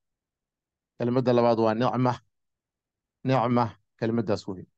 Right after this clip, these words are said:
"Nicmatuhaa." Kelimadda la yidhaha nicmatu, "nicmatuhaa." Haada damiirkaas waxaad u celinaysaa suuratu آه، سورة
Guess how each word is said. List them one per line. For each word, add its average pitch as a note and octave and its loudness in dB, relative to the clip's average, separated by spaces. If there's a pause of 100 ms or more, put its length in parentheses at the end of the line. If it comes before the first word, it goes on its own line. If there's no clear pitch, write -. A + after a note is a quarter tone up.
(800)
"Nicmatuhaa." C#3 6 (800)
Kelimadda C3 4
la B2 8
yidhaha A#2 8
nicmatu, A#2+ 2 (540)
"nicmatuhaa." C#3 4 (720)
Haada C#3+ 4
damiirkaas C#3 0
waxaad C#3 -2
u C#3 0
celinaysaa C3 -4 (500)
suuratu C#3 4 (1600)
آه، A2+ 4 (720)
سورة C#3 2